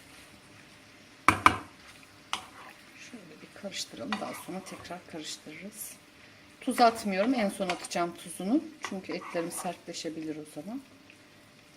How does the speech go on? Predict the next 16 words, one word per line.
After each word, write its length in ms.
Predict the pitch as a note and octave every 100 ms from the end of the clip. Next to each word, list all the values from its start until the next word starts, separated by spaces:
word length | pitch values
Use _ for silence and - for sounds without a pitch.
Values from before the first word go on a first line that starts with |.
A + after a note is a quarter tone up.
| - - - - - - - - - - - - - - - - - - - -
Evet 160 | G3 D3+ -
arkadaşlar. 580 | - - D#3+ - - -
Şimdi 200 | - A3
ağzını 340 | G#3 G3+ G#3+ G#3+
kapatıyorum. 720 | - - - F3 E3 C4+ C4+
Bir 80 | A3+
on 160 | A3+
on 160 | G#3 F3
beş 220 | E3 -
dakika 380 | D#3 - - - -
pişmeye 300 | - - D#4+
bırakıyorum. 440 | D#4+ - - - D3
Arkadaşlar 400 | A3+ G#3 G3+ G#3
etimi 440 | G#3+ A3 A3 A3 - - - - - - -
sulandı, 520 | A#3+ G3+ E3 D#3+ A3+ A#3+ -
pişti. 460 | - G#3+ - -